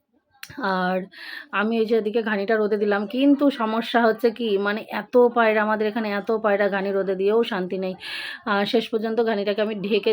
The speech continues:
দিয়েছিলাম, এত পায়রাই খাচ্ছিল, কিন্তু, আহ, কতটা গরম হয়েছে আমি জানি না, ওটা আর আমি তুলিনি। ওটা তুলে তোমাদের দাদাভাই রেখেছে, আমি ওটা পরে ঝাড়ু দেবো।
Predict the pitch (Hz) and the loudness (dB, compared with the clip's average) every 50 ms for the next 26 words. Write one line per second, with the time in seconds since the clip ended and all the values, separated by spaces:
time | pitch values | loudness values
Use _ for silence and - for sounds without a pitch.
0 | 214 214 214 208 202 208 - 226 208 202 - 220 - - 190 190 - - 240 233 | 0 2 0 0 0 0 -2 -4 -4 -4 -4 -6 -8 -12 -14 -12 -4 0 0 0
1 | 226 226 226 208 202 202 208 214 208 208 208 208 190 - - - 196 208 214 208 | 2 0 0 0 2 2 2 0 -2 -2 -6 -6 -8 -6 -8 -6 -4 -4 -4 -4
2 | - 208 208 196 208 214 220 - - - - - - - - - 190 190 196 190 | -6 -8 -6 -6 -6 -6 -8 -8 -12 -12 -12 -12 -14 -10 -6 -2 -2 -2 0 0
3 | - 208 202 214 196 226 220 220 208 196 214 208 208 214 220 220 220 202 202 208 | 0 0 0 0 0 0 0 0 0 2 2 4 4 2 0 -2 -2 -4 -4 -2
4 | 233 214 220 214 208 196 190 190 196 202 208 202 196 196 196 190 190 190 190 190 | -4 -4 -4 -2 0 0 0 0 -2 -2 -4 -4 -2 -2 -2 0 0 0 -2 -2
5 | 190 208 208 208 220 190 196 202 196 202 220 214 190 190 202 202 - 214 202 196 | -4 -6 -6 -8 -6 -4 -2 -2 -2 -4 -6 -6 -4 -4 -4 -6 -6 -8 -6 -4
6 | 214 220 214 214 196 196 190 190 190 185 185 185 202 214 202 190 180 175 - 214 | -4 -4 -4 -4 -4 -4 -4 -2 -2 -2 -2 -2 -2 -4 -2 -2 -4 -4 -6 -6
7 | 208 208 - 220 247 262 208 190 196 185 202 190 - - 202 190 196 202 180 180 | -6 -6 -6 -6 -6 -4 -6 -6 -6 -6 -8 -8 -4 -4 -2 0 0 -2 -2 -4
8 | 190 180 185 180 175 175 202 190 185 185 | -6 -6 -6 -6 -6 -6 -8 -8 -6 -8